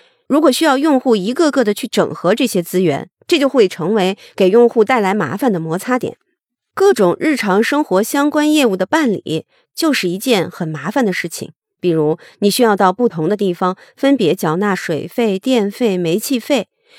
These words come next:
你必须提前到医院排队挂号，你只能自己跑到人社局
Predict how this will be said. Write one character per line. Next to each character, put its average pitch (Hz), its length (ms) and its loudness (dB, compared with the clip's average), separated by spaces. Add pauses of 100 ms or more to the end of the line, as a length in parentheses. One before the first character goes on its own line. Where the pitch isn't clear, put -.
(160)
你 233 100 2
必 285 140 2
须 190 160 0
提 220 240 -6
前 214 260 0
到 233 160 2
医 240 160 -2
院 240 220 0
排 151 260 -6
队 214 220 0
挂 247 240 -4
号， - 320 -6 (440)
你 302 100 2
只 285 120 -4
能 214 160 4
自 359 200 -2
己 127 300 -6
跑 165 180 -6
到 180 140 0
人 165 260 -4
社 220 240 0
局 151 360 -6